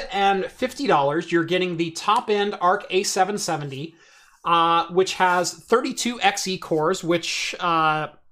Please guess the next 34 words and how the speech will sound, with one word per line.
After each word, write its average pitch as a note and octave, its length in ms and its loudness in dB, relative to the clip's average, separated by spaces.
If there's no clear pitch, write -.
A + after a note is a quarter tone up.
Intel A3+ 400 0
is F#3 120 -2
calling, F3+ 800 0
are E3+ 140 4
calling F#3 440 2
render F#3 460 0
slices. B2+ 720 -6
E-, A#3 220 -4
each D4 220 2
X B3+ 220 2
E A#3+ 80 -2
core G#3+ 260 2
has F3+ 240 2
four G3 320 2
render E3+ 280 0
slices, B2+ 680 -10
and, E3+ 460 2
uh, D#3 260 4
and E3 260 0
they're D3+ 140 0
combining F3+ 520 0
them D#3+ 140 0
all D#3+ 220 4
into D#3 240 -6
a C3 40 -8
core, G#3+ 480 2
and F3+ 120 0
then D#3+ 120 0
you're D#3 200 -2
laying E3 320 0
your D3 120 -4
die D3+ 240 0
out D3+ 260 0
with C#3+ 320 -6